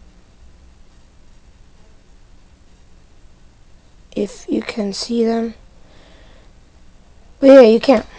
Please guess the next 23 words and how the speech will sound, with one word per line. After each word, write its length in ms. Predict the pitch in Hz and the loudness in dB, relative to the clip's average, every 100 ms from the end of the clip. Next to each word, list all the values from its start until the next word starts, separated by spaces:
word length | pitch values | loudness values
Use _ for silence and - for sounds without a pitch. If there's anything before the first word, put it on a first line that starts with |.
| - | -8
So 200 | - 214 | 0 2
whatever. 320 | 220 208 190 - _ _ _ _ _ - 226 - - - - - - - - - | 2 0 -4 -14 _ _ _ _ _ -20 -20 -20 -20 -18 -18 -20 -20 -20 -20 -18
So 420 | - 285 269 269 - | 0 4 6 4 4
after 300 | 247 - 320 | 2 4 2
you 80 | |
wear 320 | 277 262 254 247 | 6 6 6 4
the 120 | 220 | 2
graphic 440 | 220 214 214 214 - | 0 0 -2 -10 2
off, 500 | 254 220 214 226 - - - - | 4 4 2 -4 -8 -20 -20 -6
um, 560 | 214 208 202 202 214 220 - - - 240 | -2 -2 -4 -6 -10 -16 -20 -20 -10 0
you're 120 | 220 | 2
gonna 140 | 233 | 4
have 160 | 233 226 | 2 2
a 40 | |
nice 260 | 214 226 220 | 2 0 -2
bottom 420 | - 214 208 208 196 | -4 2 2 2 -4
ply 380 | - 208 196 | -2 0 -2
of 220 | 202 202 190 | -2 -4 2
whatever 600 | 208 208 202 196 196 190 - - - - - - - - - - - - | 2 2 2 -4 -4 -10 -20 -20 -20 -20 -20 -20 -20 -20 -20 -20 -20 -20
ply 180 | - 214 | -6 -4
you 160 | 196 185 | -4 -4
have. 440 | 202 220 226 233 | -4 -4 -4 -10
So 540 | - - - - - | -14 -12 -8 -8 -8